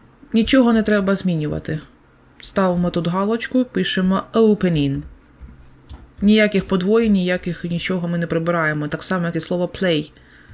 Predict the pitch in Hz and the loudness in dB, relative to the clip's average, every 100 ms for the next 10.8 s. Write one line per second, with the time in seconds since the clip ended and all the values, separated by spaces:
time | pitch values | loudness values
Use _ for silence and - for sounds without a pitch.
0 | - - - - - - _ _ - 208 | -20 -20 -20 -20 -20 -20 _ _ -2 2
1 | 196 160 139 143 147 - - - - - | 2 2 2 0 -4 -10 -20 -20 -20 -20
2 | - _ _ - - _ _ _ - - | -20 _ _ -20 -20 _ _ _ -20 -20
3 | - - - - - - - - - - | -18 -18 -18 -18 -20 -18 -20 -20 -20 -20
4 | - - - - - - - - - 311 | -20 -20 -20 -16 -16 -16 -16 -4 0 4
5 | 220 - - - - _ _ - - 254 | 4 0 -8 -20 -20 _ _ -12 -2 0
6 | 226 190 147 151 185 180 190 180 160 151 | 2 0 0 0 -2 0 0 0 0 -4
7 | - 143 143 _ _ _ _ _ _ - | -4 -6 -6 _ _ _ _ _ _ -12
8 | - 160 165 160 160 180 151 - - - | -4 -2 0 -2 0 0 -2 -6 -16 -20
9 | - - - - 208 190 190 - - - | -20 -18 -8 0 2 2 -2 -12 -16 -18
10 | - - - 220 208 170 143 139 | -16 -10 -2 0 0 0 0 -2